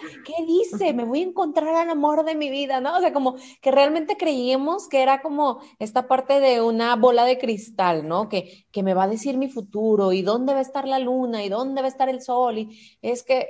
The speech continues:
me pon-, qué, qué tipo de ropa me pongo, qué color, qué. Entonces, sí, de repente estuvo un poquito, voy a utilizar la palabra prostituido, ¿no? O sea, prostituido porque, pues,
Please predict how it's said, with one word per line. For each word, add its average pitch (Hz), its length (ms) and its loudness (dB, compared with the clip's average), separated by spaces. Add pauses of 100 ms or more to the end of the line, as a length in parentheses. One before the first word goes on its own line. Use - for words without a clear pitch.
me 233 200 -4
pon-, 233 280 0
qué, 240 340 2
qué 269 100 4
tipo 269 280 -2
de 254 140 2
ropa 247 240 2
me 233 140 0
pongo, 247 640 2
qué 220 180 -6
color, 262 540 6
qué. 247 180 -6 (280)
Entonces, 262 380 -2
sí, 339 120 -2
de 349 80 0
repente 302 400 -2
estuvo 277 380 -2
un 269 100 -2
poquito, 285 760 0 (140)
voy 226 160 0
a 277 180 2
utilizar 220 520 -6
la 240 120 -2
palabra 226 320 0
prostituido, 196 760 -2
¿no? 214 200 -4
O 240 40 -6
sea, 214 200 -4
prostituido 196 600 -6
porque, 220 400 -8 (460)
pues, 214 420 -2